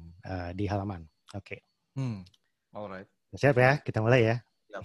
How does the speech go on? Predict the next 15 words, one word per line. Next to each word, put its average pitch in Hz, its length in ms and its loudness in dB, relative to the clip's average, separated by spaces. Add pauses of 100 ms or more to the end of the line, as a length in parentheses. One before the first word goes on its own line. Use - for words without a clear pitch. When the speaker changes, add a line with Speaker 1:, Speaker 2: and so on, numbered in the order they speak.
Speaker 2:
siap, 104 240 -8
kita 95 160 -20
mulai. 95 240 -16 (640)
Speaker 1:
<laughs> - 560 -14
Oke. - 320 -14 (880)
Yang 110 80 -6
pertama, 117 560 6 (180)
rutinitas 117 720 2
pagi. 98 640 0
Iya. 92 320 -8 (1400)
Biasa 117 240 6
bangun 139 240 10
jam 120 80 6
berapa? 127 480 4
Oke, 98 320 -8